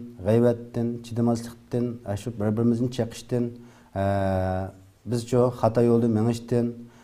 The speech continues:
e, islomdan g'ayri cho qonunni qonun qilamiz deb da'vo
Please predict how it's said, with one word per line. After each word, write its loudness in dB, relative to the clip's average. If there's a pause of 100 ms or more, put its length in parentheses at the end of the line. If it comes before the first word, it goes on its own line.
(160)
e, -4
islomdan 4
g'ayri 4
cho 0
qonunni 2
qonun 2
qilamiz 2
deb -2 (120)
da'vo 6